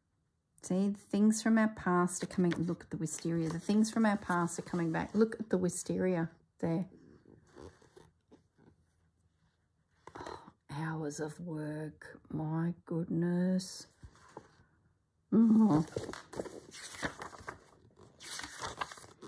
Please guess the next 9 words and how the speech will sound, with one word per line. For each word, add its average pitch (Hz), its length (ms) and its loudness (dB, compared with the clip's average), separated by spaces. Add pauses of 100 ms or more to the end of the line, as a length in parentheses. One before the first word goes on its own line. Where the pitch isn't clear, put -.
(600)
Gee. 175 340 2 (1400)
So 190 460 4
if 196 180 0
you're 185 120 4
looking 190 480 2
to 170 480 2
add 165 460 4 (100)
a 160 80 -2
book - 440 -6